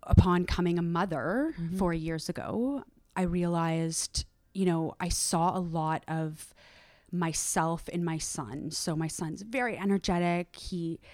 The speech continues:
Speaker 1: he has this big personality, but he has also, you know, his m-,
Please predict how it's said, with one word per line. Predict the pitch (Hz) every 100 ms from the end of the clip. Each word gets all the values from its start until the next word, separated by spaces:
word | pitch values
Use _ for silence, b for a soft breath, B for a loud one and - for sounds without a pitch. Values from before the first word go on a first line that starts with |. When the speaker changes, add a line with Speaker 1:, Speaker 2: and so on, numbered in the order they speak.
| B
Speaker 1:
he | -
has | 180
this | 180
big | - 220 -
personality, | 220 - 185 160 165 170
but | 160 160
he | 175
has | 170
also, | - 170 - 180 165 165 B B B -
you | 190
know, | 175
his | 180
m-, | 185